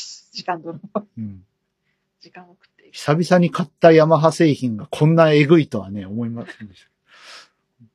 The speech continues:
Speaker 1: あ、そっか、イオスがあってから。
Speaker 2: そう。あ、
Speaker 1: しばらく。
Speaker 2: そうだね。だから自分で買ったヤマハ製品っていう意味では、初めてか。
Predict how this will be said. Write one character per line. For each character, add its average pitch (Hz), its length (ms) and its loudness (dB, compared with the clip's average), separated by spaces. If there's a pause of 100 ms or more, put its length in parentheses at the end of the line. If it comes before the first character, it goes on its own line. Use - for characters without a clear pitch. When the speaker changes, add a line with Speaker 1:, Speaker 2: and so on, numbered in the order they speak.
(320)
Speaker 1:
あ、 - 140 -20
そ 208 60 -18
っ 208 60 -20
か、 - 100 -20
イ 233 160 -4
オ 220 80 0
ス 156 160 -12
が - 260 -12 (340)
あ - 160 -2
っ 110 120 -2
て 135 80 -18
か 117 140 -14
ら。 - 80 -16
Speaker 2:
そ - 60 -20
う。 - 560 -20
あ、 127 160 0
Speaker 1:
し - 40 -18
ば 160 60 -20
ら 156 60 -20
く。 - 40 -20 (220)
Speaker 2:
そ 156 140 0
う 123 40 0
だ 104 80 -8
ね。 117 160 -4
だ 107 220 -2
か 127 80 2
ら 110 60 -4
自 135 180 -4
分 196 160 6
で 202 100 6
買 202 140 2
っ - 40 -8
た 170 120 0
ヤ 165 140 4
マ 175 100 2
ハ 175 120 2
製 185 220 2
品 120 180 -10
っ - 20 -14
て 120 100 -8
い 120 40 -2
う - 40 -4
意 - 40 -4
味 113 80 -6
で 110 80 -8
は、 107 240 -12 (380)
初 123 260 -4
め 123 120 -4
て 131 160 -4
か。 - 240 -16